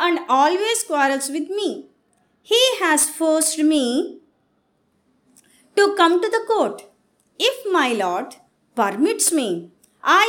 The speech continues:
wish to ask my friend some questions in your presence." The Chief Justice then called Ram and ordered him to answer the questions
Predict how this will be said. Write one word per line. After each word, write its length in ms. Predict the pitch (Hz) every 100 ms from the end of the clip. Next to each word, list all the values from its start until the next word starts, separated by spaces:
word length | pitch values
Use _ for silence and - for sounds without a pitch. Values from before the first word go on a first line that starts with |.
| 403
wish 160 | 403 -
to 80 | 415 403 320
ask 280 | 359 - -
my 100 | 370 311 294
friend 280 | 302 311 311
some 180 | 320 285 277
questions 460 | 285 302 294 330 294 - 311
in 120 | 381 403
your 200 | 381 370 359
presence." 500 | 370 320 226 202 160 - - _ _ _ _ _ _ _ _ _ 269
The 80 | 277 302
Chief 260 | 381 403 - 370
Justice 380 | 370 - 370 349 339
then 120 | 330 320
called 280 | 320 339 339
Ram 260 | 370 302 277 - - _ _ 220
and 120 | 269 247
ordered 400 | 233 262 349 392 349
him 120 | 381 359
to 60 | 359 - 254
answer 400 | 285 339 339 359 359 370
the 100 | 453 659 - _ _ -
questions 360 | 311 311 359